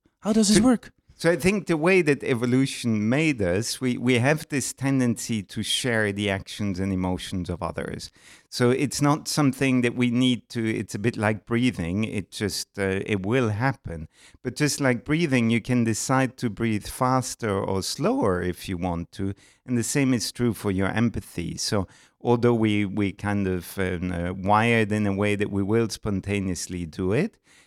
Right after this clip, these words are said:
Speaker 2: if you're on a date, for instance, uh, I think you're gonna give your best in terms of really in being attentive and sharing the emotions of the other.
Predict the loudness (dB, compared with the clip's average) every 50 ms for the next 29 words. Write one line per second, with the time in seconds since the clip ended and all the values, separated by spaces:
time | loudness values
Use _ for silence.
0 | _ _ -6 -6 -6 -2 0 0 2 2 2 2 0 -2 -2 0 0 2 2 0
1 | 0 -2 -6 -12 -8 -4 -4 -2 -2 -2 -2 -4 -6 -8 -8 -8 -6 -6 -6 -6
2 | -6 -6 -6 -4 -4 -4 -4 -4 -6 -8 -6 -4 -4 -4 -4 -4 -6 -6 -6 -4
3 | -2 -2 -2 -2 -2 -4 -4 -4 -4 -4 -4 -4 -4 -6 -6 -6 -6 -6 -8 -12
4 | -12 -10 -8 -6 -6 -6 -4 -4 -2 -2 -2 -2 -2 -2 -4 -4 -4 -4 -4 -4
5 | -2 -2 -2 -2 -2 -2 -2 -4 -4 -4 -6 -8 -8 -8 -8 -6 -6 -6 -8 -10
6 | -10 -6 -4 -4 -4 -4 -4 -6 -6 -6 -4 -6 -6 -6 -8 -8 -8 -6 -4 -2
7 | -2 0 0 -2 -2 -2 -4 -4 -4 -4 -6 -6 -8 -8 -10 -12 -12 -10 -8 -8
8 | -8 -10 -12 -14 -14 -12 -10 -6 -2 0 0 0 0 -2